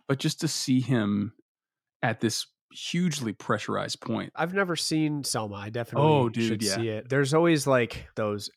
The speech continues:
Speaker 2: assholes when people talk about Doctor King who
Speaker 1: Mm-hmm.
Speaker 2: are like, "Yeah, well, he, he was terrible to his wife. You know, he, uh, he wasn't a saint, whatever." D-, does the movie explore that side? Does it use that? Like,
Speaker 1: It,
Speaker 2: what,
Speaker 1: well,
Speaker 2: like
Speaker 1: it,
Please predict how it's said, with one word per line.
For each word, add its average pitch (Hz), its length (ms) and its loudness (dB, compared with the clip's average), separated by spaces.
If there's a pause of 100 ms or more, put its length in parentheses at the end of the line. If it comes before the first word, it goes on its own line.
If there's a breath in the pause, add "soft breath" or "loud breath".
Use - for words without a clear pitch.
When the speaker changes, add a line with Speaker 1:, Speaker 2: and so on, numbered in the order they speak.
Speaker 2:
assholes 101 800 -6
when 101 220 -10
people 101 260 -10
talk 95 260 -8
about 90 380 -6
Doctor 90 320 -10
King 82 380 -14 (160)
who 139 80 -4
Speaker 1:
Mm-hmm. 92 140 -6
Speaker 2:
are 87 120 -6
like, 85 300 -10
"Yeah, 135 260 2
well, 113 200 -2
he, 113 360 -4
he 113 400 -4
was 104 320 -10
terrible 110 380 -4
to 110 160 -10
his 90 160 -10
wife. 90 500 -8
You 104 140 -6
know, 95 160 -6
he, 107 200 -4
uh, 98 120 -6
he 104 160 -6
wasn't 101 340 -6
a 95 40 -8
saint, 95 360 -6
whatever." 95 460 -10 (100)
D-, 135 120 0
does 139 260 0
the 135 80 0
movie 156 500 2
explore 135 1000 -4 (200)
that 147 240 2
side? 143 340 4
Does 131 140 2
it 127 100 0
use 127 200 0
that? 143 120 4
Like, 123 100 0
Speaker 1:
It, 117 60 0
Speaker 2:
what, 131 160 0
Speaker 1:
well, 214 120 6
Speaker 2:
like 127 160 0
Speaker 1:
it, 196 120 -10